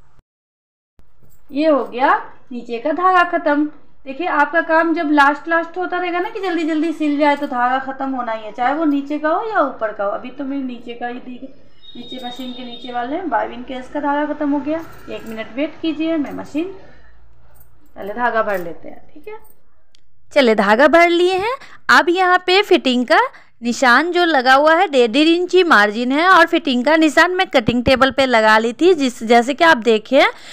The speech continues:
cutting में, मेरे cutting वाली video में उठाकर देख लें, मैं cutting table पे ही सिलाई का निशान लगा लेती हूँ। बस sleeve का देख लेती हूँ, sleeve में साढ़े पाँच इंच fitting लगाना है। तो देखिए मैं साढ़े पाँच इंच इंची tape से नाप ली हूँ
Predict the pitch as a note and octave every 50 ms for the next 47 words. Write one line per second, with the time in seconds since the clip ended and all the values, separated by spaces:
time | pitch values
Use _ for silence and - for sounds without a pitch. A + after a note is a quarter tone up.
0 | - - - - C4 A#3+ - E4 F4+ F#4+ F#4 F4+ F#4 F4+ D4+ D4 D4+ E4+ F4+ F4+
1 | E4+ E4 E4 E4+ E4 F4+ F#4 F#4 F4 F4 E4 E4 E4 C#4 D#4+ F4 F4+ E4+ F4+ F4+
2 | F#4 F4 - B3+ B3 A#3+ A3+ C4+ C4 A#3+ A3+ A#3+ A#3 A3 B3+ C4 D4+ E4+ F4+ F4+
3 | F4 E4 C#4+ - D4+ D#4 E4 D#4+ D#4 B3 G#3 A3 G#3+ G#3 - A3+ A#3 A#3+ C#4 E4+
4 | G#4 A4 - - - - - - - - - A#3+ A3+ G#3+ A3 A3 G#3+ C#4+ E4 E4+
5 | - C#4+ - E4+ D#4+ D4+ C#4 B3 A3 G#3 G3+ G3 G3+ G3+ G3+ G#3+ G#3 G#3 G#3+ C#4
6 | E4+ F4 - - D4+ C4+ C4 C4+ D4 D4 - - F4+ D#4+ D4 D#4+ E4 E4 E4 E4
7 | E4 - E4 E4+ G4 G#4 F4+ D#4+ C#4 B3+ C4 B3+ A#3+ C4+ D#4 G4 F#4+ - F4 C4
8 | B3 A#3+ A#3+ - - A#3 A3 A3+ A3+ - - C#4 E4 F#4+ G4+ F#4+ - A4+ A4 -
9 | - - - - - - - - - F4+ F4+ F4+ F4+ E4+ D#4 D4+ C4+ A#3 G#3 G#3+
10 | G3+ G3+ G3+ G3+ G3+ G3+ G3 G3 G3 - - - - - - E4 D4+ C4+ E4+ E4+
11 | E4+ - G4 A#4 C5+ - - - - - C#4 D4+ D#4 - F4 E4 E4+ F4 F4 E4+
12 | E4 E4+ F4 F4 F4+ F4 F4+ F4+ - E4 C4+ A3 C#4+ B3+ C#4 C#4 C4 C4 - -
13 | B3+ A#3 A3+ G#3+ A3 A3+ - C#4+ C#4+ D#4 D4+ D#4+ E4+ F#4 A4+